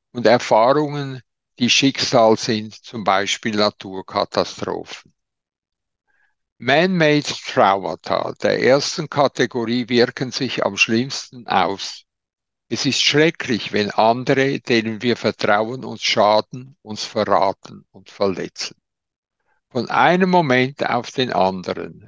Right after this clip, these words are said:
wird uns der Boden unter den Füßen weggerissen und unser gesamtes Weltbild,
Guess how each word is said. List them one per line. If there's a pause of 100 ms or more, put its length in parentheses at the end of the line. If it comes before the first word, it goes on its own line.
(120)
wird
uns
der
Boden
unter
den
Füßen
weggerissen (420)
und
unser
gesamtes
Weltbild,